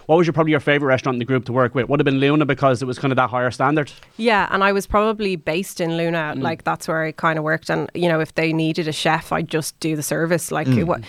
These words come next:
Speaker 2: it was more like I kinda stepped back and I, I, I had, I wasn't kinda doing, like, service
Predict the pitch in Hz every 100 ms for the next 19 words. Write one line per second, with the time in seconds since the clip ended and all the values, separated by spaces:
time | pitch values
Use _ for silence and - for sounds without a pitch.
0 | - - 208 202 220 240 233 202 - 170
1 | - 190 175 175 165 170 170 185 170 160
2 | 165 - _ - 170 165 165 175 170 170
3 | 165 185 165 165 170 185 175 165 - 160
4 | 170 160 151 -